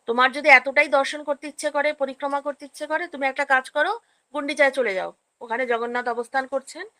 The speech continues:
সেখানে গিয়ে পরিক্রমা করো।" তো নিরুপায় হয়ে ইন্দ্রস্বামী কি করলেন, মন্দির কক্ষ থেকে বেরিয়ে এলেন। তিনি ভাবতে লাগলেন যে এটা কি সত্যি, জগন্নাথ সত্যি মন্দির ত্যাগ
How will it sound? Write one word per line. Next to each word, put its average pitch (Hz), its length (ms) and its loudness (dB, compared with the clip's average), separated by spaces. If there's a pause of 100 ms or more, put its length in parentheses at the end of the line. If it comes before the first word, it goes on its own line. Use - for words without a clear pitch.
(260)
সেখানে 262 320 2
গিয়ে 262 160 -6
পরিক্রমা 233 440 -6
করো।" 180 240 -12 (1080)
তো - 60 -4
নিরুপায় 302 500 0
হয়ে 349 180 2
ইন্দ্রস্বামী 294 500 -2
কি 302 140 -14
করলেন, 311 340 -4 (140)
মন্দির 254 320 -4
কক্ষ 240 320 -2
থেকে 254 300 -6
বেরিয়ে 220 380 -4
এলেন। 170 160 -8 (800)
তিনি 302 160 -6
ভাবতে 277 340 2
লাগলেন 294 440 2
যে 262 100 -4
এটা 294 120 -2
কি 302 120 -8
সত্যি, 294 420 -4 (160)
জগন্নাথ 262 640 -4 (280)
সত্যি 262 300 -6
মন্দির 339 320 -6
ত্যাগ 349 160 4